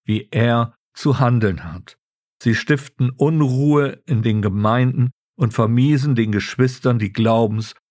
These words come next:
und Lebensfreude. Eigentlich kann man diese frommen Superhelden nur bedauern und für sie beten.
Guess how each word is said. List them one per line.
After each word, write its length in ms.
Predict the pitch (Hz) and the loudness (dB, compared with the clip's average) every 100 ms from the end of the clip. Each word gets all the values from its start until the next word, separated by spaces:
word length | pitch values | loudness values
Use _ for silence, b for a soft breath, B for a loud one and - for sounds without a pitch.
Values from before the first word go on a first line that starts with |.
| - | -4
und 220 | 151 143 | -2 0
Lebensfreude. 1120 | 139 123 90 90 - - 92 90 80 82 - _ _ _ _ _ _ _ _ - | 2 0 -2 -10 -12 -8 -4 -2 -4 -8 -16 _ _ _ _ _ _ _ _ -4
Eigentlich 580 | 123 156 156 143 131 - | 0 0 0 -2 -2 -2
kann 160 | 139 | 0
man 160 | 139 123 | 2 2
diese 320 | 117 110 113 | 0 0 0
frommen 400 | - 139 135 123 | -2 -2 0 0
Superhelden 880 | 107 131 147 123 117 117 113 107 101 _ _ - | 0 -2 0 0 2 2 2 0 -6 _ _ 0
nur 280 | 127 127 | 2 2
bedauern 720 | 113 104 113 117 131 117 110 _ _ _ _ - | 0 0 2 4 4 0 -2 _ _ _ _ -2
und 160 | 151 | 0
für 180 | - 135 | 2 0
sie 140 | 139 | 2
beten. 640 | 151 107 101 - - 95 | 0 2 0 -2 -8 -14